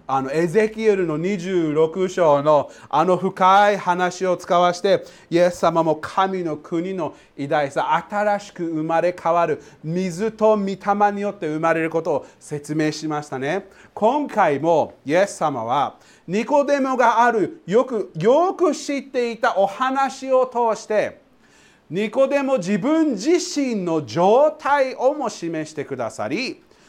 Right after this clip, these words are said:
そしてイエス様に行く、イエス様に目を留める素晴らしい親切な誘いをもしてくださるイエス様です。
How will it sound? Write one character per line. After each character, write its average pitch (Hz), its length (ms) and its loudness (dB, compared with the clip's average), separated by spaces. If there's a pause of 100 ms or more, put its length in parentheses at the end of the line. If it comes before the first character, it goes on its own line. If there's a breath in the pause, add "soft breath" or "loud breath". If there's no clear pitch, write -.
(220 soft breath)
そ 294 240 2
し 311 60 -12
て 349 380 0
イ 202 140 -2
エ 247 180 2
ス - 180 -12
様 175 340 -2
に 180 340 -4 (380 soft breath)
行 185 180 -2
く、 220 220 0
イ 214 100 -2
エ 262 140 2
ス 262 140 -14
様 196 300 -2
に 156 140 -2
目 190 300 0
を 190 100 2
留 156 240 -8
め 156 100 -4
る 147 220 -4 (220 loud breath)
素 - 280 -14
晴 220 220 2
ら 285 140 0
し 269 260 -8
い 208 40 -8
親 262 420 -6
切 185 320 -10
な 185 280 -2 (560 loud breath)
誘 151 180 0
い 143 80 -2
を 233 120 0
も 202 320 0 (140 loud breath)
し - 80 -20
て 135 100 -4
く 131 160 -8
だ 113 140 -4
さ 104 180 -10
る 131 340 -8
イ 117 120 -6
エ 127 80 -4
ス 127 100 -18
様 110 240 -10
で 85 180 -18
す。 - 200 -20